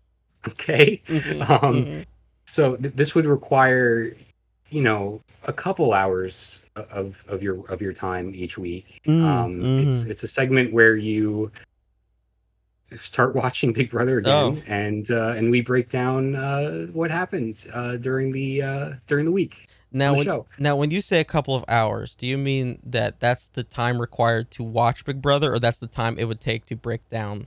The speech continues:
Speaker 2: the Big Brother?
Speaker 1: No, I meant to watch.
Speaker 2: Okay, yeah,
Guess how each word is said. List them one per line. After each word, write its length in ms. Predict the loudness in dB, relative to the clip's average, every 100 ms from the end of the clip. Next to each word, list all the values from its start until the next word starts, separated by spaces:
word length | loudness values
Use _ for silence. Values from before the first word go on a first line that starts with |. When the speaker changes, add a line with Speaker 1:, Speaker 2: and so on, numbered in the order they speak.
| _
Speaker 2:
the 80 | -18
Big 200 | -16 -14
Brother? 400 | -12 -12 -12 -14 -18 _ _ _ _ _ _ _ _ _ _ _
Speaker 1:
No, 120 | -16
I 60 | -14 -18
meant 120 | -12
to 100 | -12
watch. 380 | -6 -6 -6 -10 -10 -4
Speaker 2:
Okay, 420 | -4 -2 -2 -4 -8
yeah, 280 | -8 -6